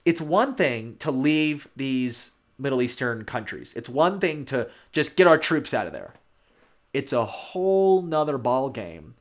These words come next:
to get our troops out. That's a, that's a default.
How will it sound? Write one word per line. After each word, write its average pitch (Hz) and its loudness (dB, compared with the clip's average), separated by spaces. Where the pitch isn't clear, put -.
to 131 0
get 214 4
our 226 6
troops - -2
out. 147 2
That's 127 -4
a, 131 -4
that's - -2
a 127 -10
default. 123 -4